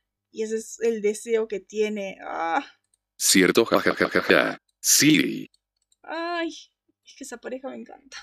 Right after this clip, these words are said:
Speaker 1: Así que bueno, empezamos con los míos acá.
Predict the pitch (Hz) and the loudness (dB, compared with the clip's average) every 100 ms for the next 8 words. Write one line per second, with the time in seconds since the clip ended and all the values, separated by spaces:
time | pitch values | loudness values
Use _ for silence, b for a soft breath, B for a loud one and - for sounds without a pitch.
0 | _ _ _ _ _ _ _ _ _ _ | _ _ _ _ _ _ _ _ _ _
1 | _ _ _ _ _ 247 240 240 226 214 | _ _ _ _ _ -20 -12 -6 -6 -6
2 | 220 226 233 240 254 269 262 254 262 | -14 -14 -12 -12 -10 -10 -10 -12 -14